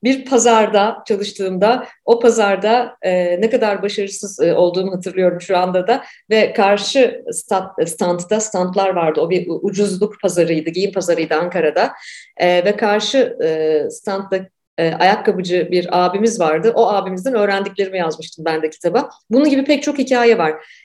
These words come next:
E, bu kitabın, e, yola çıkışında, ortaya çıkışında, e, ve bu kitabın ortaya koyduğu bulgularda,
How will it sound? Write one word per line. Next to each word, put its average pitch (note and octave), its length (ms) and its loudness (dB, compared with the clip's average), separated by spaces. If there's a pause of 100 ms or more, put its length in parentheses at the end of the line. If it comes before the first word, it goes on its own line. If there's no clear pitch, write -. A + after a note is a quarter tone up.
(160)
E, F#3+ 340 4
bu A3 240 2
kitabın, F4 720 4 (220)
e, F#3+ 220 -4 (480)
yola C4 260 4
çıkışında, C#4 600 0
ortaya C4+ 340 4
çıkışında, A#3 760 -2 (480)
e, F#3+ 140 0
ve A#3+ 100 6
bu C4 60 0
kitabın D#4+ 300 0
ortaya D4 320 2
koyduğu C4 440 2
bulgularda, G3 840 0